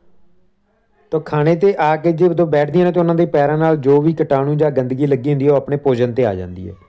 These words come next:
ਤਾਂ ਛੋਟੀ ਛੋਟੀ ਗੰਦਗੀ ਹੁੰਦੀ, ਆਪਾਂ ਨੂੰ ਪਤਾ ਨਹੀਂ ਲੱਗਦਾ, ਤੇ ਆਪਾਂ ਉਹੀ ਭੋਜਨ ਜਿਹੜਾ ਖਾ ਲੈਂਦੇ ਹਾਂ, ਤੇ ਫਿਰ ਉਹ ਆਪਣੀਆਂ ਬਿਮਾਰੀਆਂ ਦਾ ਕਾਰਨ ਬਣਦਾ ਹੈ।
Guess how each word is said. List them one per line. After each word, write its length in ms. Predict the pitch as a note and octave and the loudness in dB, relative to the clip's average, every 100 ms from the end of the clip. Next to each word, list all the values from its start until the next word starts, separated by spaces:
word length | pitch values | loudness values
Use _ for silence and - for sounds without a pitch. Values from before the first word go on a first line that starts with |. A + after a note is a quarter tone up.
| _ _ _ _ _ - | _ _ _ _ _ -2
ਤਾਂ 340 | F3+ G3+ G#3+ - - | 0 0 -2 -6 -4
ਛੋਟੀ 320 | F#3 F#3 G#3+ | -2 0 -2
ਛੋਟੀ 300 | G#3 A3 F3+ | -2 -2 -2
ਗੰਦਗੀ 280 | E3+ E3 F#3+ | -2 0 2
ਹੁੰਦੀ, 160 | F#3 | 2
ਆਪਾਂ 220 | F3 F3 | 0 -2
ਨੂੰ 80 | F3 | -2
ਪਤਾ 260 | D#3 D3+ E3+ | -2 0 0
ਨਹੀਂ 120 | F3 | 2
ਲੱਗਦਾ, 320 | D#3+ D3+ D#3+ | 0 0 0
ਤੇ 120 | D#3+ | 2
ਆਪਾਂ 240 | D3 C#3+ D#3+ | 0 0 0
ਉਹੀ 200 | D#3 E3+ | 2 0
ਭੋਜਨ 380 | D#3 C3+ C#3 C#3+ | 0 0 0 0
ਜਿਹੜਾ 420 | D3 D3+ D3 C#3+ _ _ _ | 2 2 0 -4 _ _ _
ਖਾ 160 | C3 B2 | -4 0
ਲੈਂਦੇ 280 | D#3 D#3+ | 0 2
ਹਾਂ, 100 | E3+ | 0
ਤੇ 100 | E3 | 0
ਫਿਰ 180 | D#3 D#3 | 0 2
ਉਹ 120 | D3+ | 4
ਆਪਣੀਆਂ 280 | C#3 C3+ C#3 | 2 0 -2
ਬਿਮਾਰੀਆਂ 420 | C3 B2+ A2 A#2+ | 0 -2 -2 -2
ਦਾ 100 | B2+ | -2
ਕਾਰਨ 320 | B2+ A2 A2+ C3 | -2 -2 -2 -4
ਬਣਦਾ 360 | C3+ C3+ D3 | -4 0 2
ਹੈ। 200 | D#3 D3+ | 2 -2